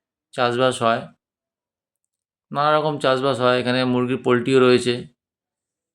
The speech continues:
আর বিভিন্ন ধরনের চাষবাস হয়, খুব ভালো লাগে। বাঁধের ওপর দিয়ে গরমকালে যখন হাঁটা হয়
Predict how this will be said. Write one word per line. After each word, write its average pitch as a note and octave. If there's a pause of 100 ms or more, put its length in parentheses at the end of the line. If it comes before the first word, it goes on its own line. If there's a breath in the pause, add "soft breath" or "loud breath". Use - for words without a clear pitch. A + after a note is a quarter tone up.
(580)
আর B2
বিভিন্ন B2+
ধরনের B2+
চাষবাস A#2+
হয়, A#2+ (360)
খুব D#3+
ভালো B2
লাগে। G2+ (440)
বাঁধের B2
ওপর B2+
দিয়ে C3+
গরমকালে B2+
যখন B2
হাঁটা A2+
হয় A#2